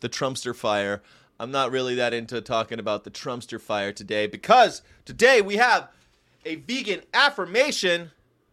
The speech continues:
Do we have a vegan affirmation? Oh, no, it's not the affirmation. Crap. I'm, I'm going backwards today. I forgot. Today is backwards day, and today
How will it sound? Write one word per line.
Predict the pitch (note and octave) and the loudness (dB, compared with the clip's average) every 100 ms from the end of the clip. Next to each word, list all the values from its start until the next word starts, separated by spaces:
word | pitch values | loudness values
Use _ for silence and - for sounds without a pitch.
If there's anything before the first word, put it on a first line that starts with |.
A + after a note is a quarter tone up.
| _ _ _ | _ _ _
Do | G#2 | -12
we | B2+ | -10
have | B2 | -8
a | |
vegan | B2+ B2 | -10 -8
affirmation? | A#2+ B2+ B2+ | -10 -12 -8
Oh, | F#3 | -4
no, | G3 A#3+ | 0 0
it's | E3+ | 0
not | F3+ A#3 | -2 0
the | - | 0
affirmation. | C#3+ D3 C3 A#2+ A#2 | -2 -2 -8 -10 -14
Crap. | - F#3+ G3 - _ _ _ - | -8 -6 -6 -8 _ _ _ -8
I'm, | C#3+ D3 C#3 | -8 -6 -4
I'm | C#3 | -4
going | C#3+ E3 | 0 0
backwards | D#3 E3 E3+ D#3+ | 4 2 2 -4
today. | - A#2 A2+ | -4 -2 -2
I | |
forgot. | - A#2 E3 F3 A#2 - _ _ _ _ | -4 -2 4 4 4 -2 _ _ _ _
Today | B2+ A#2 C#3+ E3 F3 | -14 -4 0 0 0
is | - C3+ | -2 -4
backwards | - - D3 F3+ - C3+ A2+ - | -4 2 4 4 2 -2 -4 -6
day, | B2 A2+ A2 A2 _ _ _ _ | -2 0 0 -2 _ _ _ _
and | A2 | -14
today | G#2 G#2 C#3 D3+ C#3 A#2 G#2+ | -12 -4 2 4 4 4 0